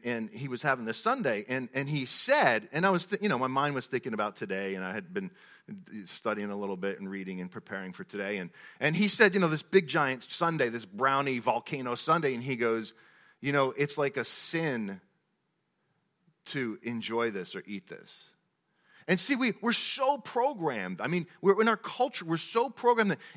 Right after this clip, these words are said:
anything that could be enjoyable, s-, oftentimes many of us just think as being anti-God or, or sinful or evil or whatever it may be. And I'm here to tell you today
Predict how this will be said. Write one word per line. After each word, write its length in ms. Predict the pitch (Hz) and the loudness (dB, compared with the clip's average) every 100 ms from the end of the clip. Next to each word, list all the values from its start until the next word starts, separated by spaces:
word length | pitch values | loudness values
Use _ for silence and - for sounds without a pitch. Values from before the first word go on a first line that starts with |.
| - | 2
anything 380 | 240 302 269 | 2 2 0
that 160 | 285 220 | 2 2
could 240 | - 220 | 0 -2
be 200 | 160 190 - - - | 0 -2 -4 -16 -2
enjoyable, 760 | 180 180 139 180 220 220 170 147 | 2 2 2 4 6 6 4 0
s-, 200 | - - - | -2 -10 -2
oftentimes 880 | 156 180 185 151 - 170 175 156 | 2 2 2 -2 -2 2 2 0
many 260 | 135 156 185 | 0 0 2
of 120 | 156 | 2
us 180 | 139 135 | 0 0
just 300 | - 147 - | -4 -6 -6
think 280 | - 165 165 | -4 -4 -2
as 140 | - | -6
being 400 | 110 131 131 117 - - - _ - | -4 -4 -2 -4 -8 -18 -20 _ -4
anti-God 1200 | 151 156 147 135 123 107 135 135 131 104 85 92 | -4 -2 0 0 0 0 0 4 4 2 -2 -4
or, 320 | 110 117 104 - - | -2 -2 -2 -8 -10
or 180 | 135 131 | -2 0
sinful 680 | - - 180 175 156 - 120 | 0 0 2 0 -2 -6 -6
or 400 | 104 101 104 120 | -4 -4 -4 -4
evil 440 | 120 180 156 98 95 | -4 -6 -6 -6 -6
or 60 | |
whatever 220 | 107 139 131 | -4 -4 -4
it 60 | |
may 160 | 123 117 | -4 -4
be. 320 | 113 156 95 - - - | -4 -4 -6 -12 -14 0
And 160 | 202 | 4
I'm 160 | 214 302 | 6 4
here 180 | 262 240 | 4 2
to 80 | |
tell 240 | 170 196 180 | 2 4 4
you 120 | 156 | 4
today 480 | - 139 107 92 | 0 -2 -2 -2